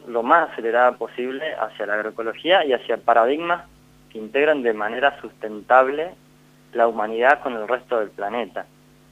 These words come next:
Porque, como decía un lonco de Córdoba, "Nosotros mismos somos la pacha, nosotros mismos somos la pacha". Tenemos que dejar de entendernos como algo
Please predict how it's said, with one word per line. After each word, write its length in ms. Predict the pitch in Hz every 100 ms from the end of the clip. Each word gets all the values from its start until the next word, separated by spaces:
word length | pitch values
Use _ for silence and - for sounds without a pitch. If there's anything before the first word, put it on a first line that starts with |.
| -
Porque, 600 | 117 - 110 107 101 95
como 280 | - 110 110
decía 760 | 110 - 139 139 127 113 104 -
un 420 | 120 117 113 110
lonco 600 | 127 135 127 - 131 143 _
de 160 | - 110
Córdoba, 720 | - 135 131 131 131 147 - - - - _ -
"Nosotros 440 | 120 147 147 139
mismos 360 | 147 156 135 117
somos 280 | 131 117 107
la 120 | 104
pacha, 380 | 98 104 - 95 -
nosotros 400 | 107 123 117 120
mismos 300 | 139 123 104 -
somos 200 | 107 101
la 100 | 95
pacha". 280 | 101 98 98 -
Tenemos 280 | 113 139 139
que 100 | 120
dejar 280 | 110 131
de 80 | 127
entendernos 520 | 117 107 107 120 123 -
como 200 | 104 107
algo 220 | 110